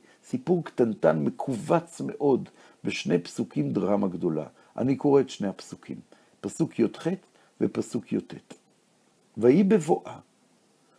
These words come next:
ותסיתהו לשאול מאת אבי השדה,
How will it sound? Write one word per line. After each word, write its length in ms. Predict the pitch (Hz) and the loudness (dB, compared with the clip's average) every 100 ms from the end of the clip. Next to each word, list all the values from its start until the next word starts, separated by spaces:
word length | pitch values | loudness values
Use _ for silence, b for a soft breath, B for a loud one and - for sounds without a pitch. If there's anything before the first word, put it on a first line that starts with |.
| b b b - | b b b 0
ותסיתהו 1300 | 127 - - 131 - 131 - - 208 196 120 120 147 _ b b b b 123 | 0 -2 -4 -4 -2 -2 -2 2 4 4 2 2 -2 _ b b b b 2
לשאול 840 | 135 - - - 165 202 220 214 - | 2 0 -8 4 8 8 8 2 -4
מאת 520 | 131 - - 170 - 127 | -6 -2 2 0 0 -4
אבי 340 | 110 143 175 | 0 6 6
השדה, 480 | 156 - 147 135 | 4 0 0 2